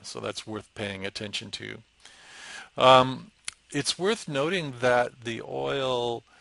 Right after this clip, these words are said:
uh, level is not directly reflected by the oil pressure. The oil pressure really won't drop down until you're out of oil completely. Um, it will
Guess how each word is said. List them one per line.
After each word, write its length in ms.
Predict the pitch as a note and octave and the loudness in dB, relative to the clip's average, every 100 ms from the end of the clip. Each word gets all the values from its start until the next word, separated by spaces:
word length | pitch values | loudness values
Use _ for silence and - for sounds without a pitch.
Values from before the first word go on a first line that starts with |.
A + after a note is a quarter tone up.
| - _ - - | -20 _ -20 -4
uh, 280 | A#2+ A#2 B2+ | 0 0 -2
level 480 | B2+ D3+ F#3 C#3+ | 2 2 2 0
is 220 | A2+ G#2+ A#2+ | -4 -8 -4
not 380 | B2 C#3 B2 | -2 -2 -6
directly 500 | A2 A#2 B2 - B2 | -8 -2 -2 -2 -8
reflected 800 | G#2+ G#2 - A#2+ A#2+ - G#2+ G2 | -8 -8 -8 -6 -6 -4 -10 -6
by 260 | G#2 G2+ G2+ | -4 -2 -4
the 160 | G2+ | -6
oil 240 | G#2 G2+ G2 | -6 -6 -6
pressure. 560 | - A#2+ A#2 A#2 G2 - - - - | -6 -6 -6 -6 -10 -14 -20 -20 -8
The 100 | C3 | 0
oil 200 | D#3+ G3 | 0 0
pressure 400 | - D3 - A2+ | -2 -2 -2 -4
really 260 | B2+ C3 | -4 -4
won't 300 | A2 A#2 A2+ | -6 -8 -8
drop 400 | A2+ A2 G#2+ - | -2 0 0 -2
down 340 | A2+ A#2 A#2 G#2 | -4 -2 -4 -6
until 300 | G2 A2 G2+ | -10 -10 -8
you're 220 | G2 - | -8 0
out 200 | A2 A2+ | 4 4
of 160 | F#2 | 0
oil 280 | F#2 F2+ F2+ | -10 -10 -10
completely. 720 | - F#2+ F#2+ A2+ A2+ F#2+ G2 - _ - - - - - | -12 -18 -12 -10 -10 -12 -16 -18 _ -20 -20 -20 -10 4
Um, 280 | C3 C3 C#3 | 4 4 -2
it 160 | D3+ | -2
will 240 | E3+ A#3+ | 0 -2